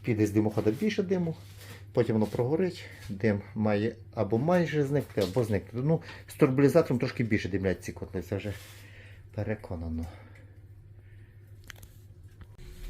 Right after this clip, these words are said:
Пройшло десь приблизно двадцять п'ять хвилин від моменту розпалювання. Ще котел не війшов в такий повноцінний режим. Ну, ви бачите, закинули свіжу порцію дров.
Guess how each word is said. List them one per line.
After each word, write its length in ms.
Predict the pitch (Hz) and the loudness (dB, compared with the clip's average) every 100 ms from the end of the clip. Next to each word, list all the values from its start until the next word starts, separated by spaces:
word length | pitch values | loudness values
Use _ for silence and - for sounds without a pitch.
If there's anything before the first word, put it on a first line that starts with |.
| - - - - - - - - - - - - | -10 -10 -10 -12 -10 -10 -8 -8 -10 -12 -12 -6
Пройшло 500 | 180 175 - 190 175 | 2 2 2 4 6
десь 280 | 139 - - - | 8 4 -2 -6
приблизно 360 | - 139 131 107 | 0 6 6 6
двадцять 500 | 101 110 135 135 117 | 4 6 6 4 0
п'ять 180 | 127 - | 0 2
хвилин 260 | 135 123 | 4 6
від 180 | 110 101 | 6 4
моменту 400 | 107 117 117 110 | 2 2 2 2
розпалювання. 640 | 131 - 190 202 220 233 269 - - - - - - | -2 -2 -2 0 0 -2 -4 -10 -12 -10 -12 -10 -4
Ще 160 | 147 | -2
котел 480 | 156 185 - 170 165 151 | 2 2 6 6 4 0
не 640 | 123 127 151 156 156 156 143 | 0 4 4 4 2 0 -2
війшов 240 | 160 139 | 0 0
в 40 | |
такий 240 | - - 117 | 0 0 0
повноцінний 580 | - 113 117 - 107 107 | 2 2 2 2 4 4
режим. 260 | 139 185 156 | 4 2 4
Ну, 60 | |
ви 160 | 120 135 | 6 8
бачите, 280 | 117 127 117 | 8 4 4
закинули 460 | 127 - 135 117 | 2 6 8 8
свіжу 400 | 117 - 120 113 | 4 2 4 4
порцію 400 | 120 123 101 139 | 6 6 6 2
дров. 260 | 151 208 233 | 0 0 -2